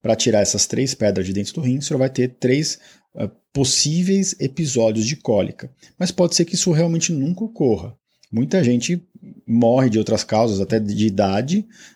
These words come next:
né, de, de, no, no envelhecimento normal, com cálculo dentro do rim, sem ter tido cólica.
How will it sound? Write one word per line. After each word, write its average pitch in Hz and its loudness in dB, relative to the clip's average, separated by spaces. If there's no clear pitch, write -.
né, 104 0
de, 95 -2
de, 101 -6
no, 101 -6
no 110 0
envelhecimento 107 0
normal, 165 2
com 226 -2
cálculo 117 0
dentro 107 0
do 135 -2
rim, 110 0
sem 127 -2
ter 135 -2
tido 170 -2
cólica. 107 0